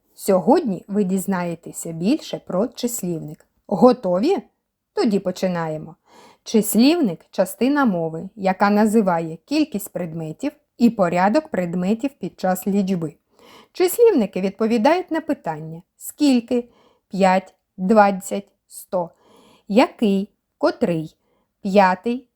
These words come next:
двадцятий, сотий. У числівниках, що закінчуються на дцять, десят або "сот", знак м'якшення всередині слова не пишемо. Наприклад, дев'ятнадцять,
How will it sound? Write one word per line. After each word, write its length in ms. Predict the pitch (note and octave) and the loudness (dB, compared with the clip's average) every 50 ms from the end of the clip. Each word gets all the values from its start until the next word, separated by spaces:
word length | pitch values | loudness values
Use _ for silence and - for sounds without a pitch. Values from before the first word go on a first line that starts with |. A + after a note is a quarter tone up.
| _ _ _ | _ _ _
двадцятий, 1000 | G3 F#3+ C4+ F4 E4 A3+ - - - F#3+ F#3 F3+ F3+ - _ G#3+ A3+ B3+ B3 _ _ _ | -4 -2 0 0 -2 -4 -10 -4 -2 -2 0 0 -4 -4 _ -6 -6 -6 -8 _ _ _
сотий. 540 | _ - - - C#4 C#4 - _ - - _ _ _ _ _ _ _ _ - - - - - | _ -18 -4 -4 -2 -4 -4 _ -20 -20 _ _ _ _ _ _ _ _ -20 -20 -20 -20 -4
У 160 | - A3+ A3 | 2 2 2
числівниках, 960 | A3 - G#3 G3 - - G3+ G3+ B3+ F4 G4 E4 A#3 F3 - - E3+ - - | 2 2 -2 -2 -2 -2 0 2 2 2 2 0 0 -2 -2 -8 -10 -10 -10
що 260 | - _ - A3 A3 | -18 _ -2 0 0
закінчуються 880 | G#3 A3 C4 B3+ - - C4+ A#3 G#3 - - G#3 G3 F#3+ - - G#3 G3+ | 2 2 0 0 2 2 4 4 2 0 -2 -6 -6 -6 -2 0 2 2
на 260 | G#3 G3 F3 E3+ E3+ A#3 A#3+ | 2 2 0 -2 -6 -10 -8
дцять, 800 | G#3 F#3 F3+ G3+ A3 A3 - - A#3 G#3+ G#3 G3+ G#3 - _ _ _ _ | -6 -2 0 0 -2 -2 -2 2 4 4 4 4 0 -4 _ _ _ _
десят 720 | - F3+ F3+ G3+ G3+ F#3+ F#3 - - - G#3 G#3 G#3 - _ _ _ _ | -12 -2 0 0 0 0 -2 -6 -2 0 0 0 0 -6 _ _ _ _
або 360 | - A3 G#3+ G3 F3+ F3+ F3 | 0 2 2 2 0 -2 -4
"сот", 480 | - - - - G#3 A#3+ G3+ - - _ _ _ - | -4 -8 -2 0 0 0 0 -4 -12 _ _ _ -10
знак 440 | G3+ F#3 F3+ G#3 A3 A3+ G3 E3+ - - | -6 -2 2 4 4 4 4 2 -4 -10
м'якшення 640 | - F3+ F3 F3+ G3 C4 E4 D#4+ - - D4+ C#4+ D4 | -12 -8 -2 2 2 2 2 0 -6 -6 -4 -4 -4
всередині 560 | C#4 - - C#4 C4+ C#4 B3 B3 C4 B3+ B3+ | -4 -4 -4 0 0 0 0 2 2 0 0
слова 480 | B3 - - B3 B3 B3+ A#3+ A3+ A3+ A#3 A#3 _ _ _ _ | -2 -2 -2 0 0 2 2 0 -2 -2 -4 _ _ _ _
не 300 | F3+ F3+ F3 F3+ F#3 G3+ | -8 -6 -4 -2 -2 -2
пишемо. 640 | G3+ _ - G3 F3+ - - - E3+ D#3+ D3+ D#3 - _ - - - - - - _ _ | -2 _ -6 -6 -4 -4 -6 -8 -8 -10 -12 -14 -18 _ -20 -20 -20 -20 -20 -20 _ _
Наприклад, 720 | G3 A3 C#4+ - - B3+ G3 D#3+ - - E3 - _ _ _ _ _ _ _ _ | 2 2 2 4 2 -2 -2 -2 -4 -12 -14 -14 _ _ _ _ _ _ _ _
дев'ятнадцять, 1200 | B3+ F#4 A4 F4+ A3 F#3+ E3+ - _ - F#3 F3+ F3+ F#3 F#3 F3+ - - - - F3+ F3+ F3+ _ | -2 -2 0 0 0 -2 -4 -6 _ -10 -6 -4 -2 -2 -2 -2 -4 -6 -4 -2 -2 -2 -2 _